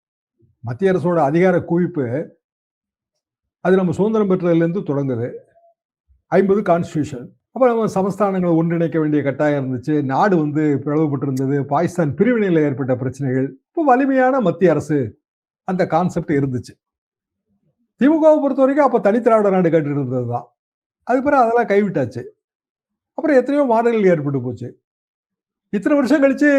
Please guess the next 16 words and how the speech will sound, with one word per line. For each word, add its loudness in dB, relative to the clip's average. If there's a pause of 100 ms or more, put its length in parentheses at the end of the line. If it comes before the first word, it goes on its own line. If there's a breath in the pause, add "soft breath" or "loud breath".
(580)
எல்லா 4
அதிகாரமும் 4
மீண்டும் 0
மீண்டும் -2
மத்திய 0
அரசுல 0
குவிக்கப்படுறது 0
அப்படின்னா -2
மாநிலங்கள் -2
ஒரு -4
முனிசிபாலிட்டியோட -2
கேவலமா -2
இருக்கு. -8 (920)
நிதி 2
பகிர்வு 2
இல்ல. 0